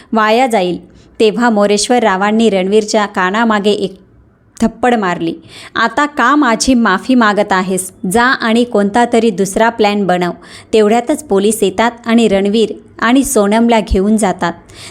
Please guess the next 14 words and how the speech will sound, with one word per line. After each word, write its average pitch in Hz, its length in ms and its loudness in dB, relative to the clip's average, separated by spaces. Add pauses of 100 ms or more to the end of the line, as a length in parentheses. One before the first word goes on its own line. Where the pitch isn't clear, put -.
(100)
त्यानंतर 320 520 4
मथुरा 262 440 0
मोरेश्वर 233 520 2
रावांना 220 420 0
मिठी 202 300 0
मारते 226 400 2
आणि 220 300 -2
म्हणते, 196 580 0
"बाबा, 196 360 0
मी 254 160 2
आज 208 300 -2
खूप 214 280 -2
खुश 214 280 0
आहे, 196 240 -2